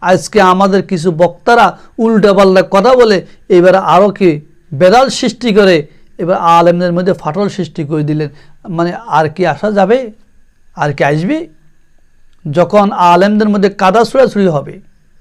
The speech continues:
আলেমদের মধ্যে যখন গণ্ডগোল হবে, কথা কাটাকাটি হবে, একে অপরকে যদি দেখতে পারবে না, তখন তো এক হওয়ার কোনো সম্ভাবনা নাই। আমাদের বাংলাদেশে একজন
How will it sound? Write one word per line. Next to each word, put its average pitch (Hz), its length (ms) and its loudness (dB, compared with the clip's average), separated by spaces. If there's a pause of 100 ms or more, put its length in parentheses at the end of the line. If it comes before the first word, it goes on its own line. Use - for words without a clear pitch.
(500)
আলেমদের 202 640 2
মধ্যে 196 340 0
যখন 202 300 2
গণ্ডগোল 254 460 2
হবে, 156 340 -6 (520)
কথা 214 320 2
কাটাকাটি 254 400 4
হবে, 156 400 -2 (320)
একে 220 280 0
অপরকে 254 460 2
যদি 233 100 0
দেখতে 247 300 2
পারবে 240 280 2
না, 175 200 -2 (220)
তখন 208 360 0
তো 214 140 2
এক 196 300 0
হওয়ার 202 300 0
কোনো 190 200 -2
সম্ভাবনা 180 520 -2
নাই। 185 300 -6 (1500)
আমাদের 202 340 4
বাংলাদেশে 202 460 2
একজন 196 480 -2